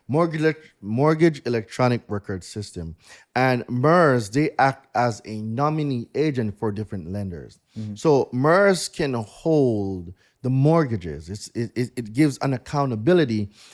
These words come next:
Speaker 1: of the assignment of the mortgages. But mers is not a financial institution. It cannot possess the note.
Speaker 2: Right.
Speaker 1: So if the l-, same lender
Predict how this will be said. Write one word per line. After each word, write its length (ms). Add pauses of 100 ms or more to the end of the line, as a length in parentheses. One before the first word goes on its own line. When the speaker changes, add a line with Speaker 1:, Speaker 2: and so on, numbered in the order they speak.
(180)
Speaker 1:
of 340
the 120
assignment 720
of 160
the 60
mortgages. 600
But 240
mers 680
is 100
not 140
a 80
financial 560
institution. 600 (300)
It 240
cannot 420
possess 380
the 160
note. 460 (160)
Speaker 2:
Right. 240 (580)
Speaker 1:
So 420
if 340
the 180
l-, 180
same 460
lender 720